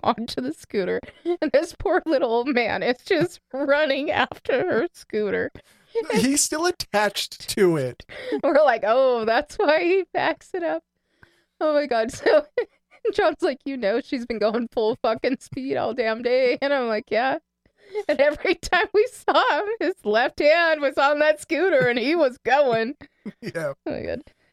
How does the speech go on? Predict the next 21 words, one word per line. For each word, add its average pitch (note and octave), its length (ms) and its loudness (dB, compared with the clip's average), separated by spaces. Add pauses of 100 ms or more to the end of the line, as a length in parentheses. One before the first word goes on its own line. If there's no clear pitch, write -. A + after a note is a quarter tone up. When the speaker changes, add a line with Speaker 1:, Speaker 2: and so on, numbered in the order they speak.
Speaker 1:
And D4+ 160 0
then D4 140 2
Speaker 2:
And, - 80 -2
Speaker 1:
there F#4+ 160 4
Speaker 2:
like, F3+ 100 2
we G3 80 0
Speaker 1:
was G4 100 -2
Speaker 2:
saw C4+ 140 0
them G3 140 2
a D#3 80 -2
few F3 180 -4
times. B2+ 640 -6
Speaker 1:
Yeah. F#3 340 -2 (500)
Then C#4 200 0
there D#4 160 2
was C#4+ 140 0
this D4 200 -2
grandma. G#3 600 0 (120)
Oh C4 120 0
my B3 200 0
God. F3 220 -2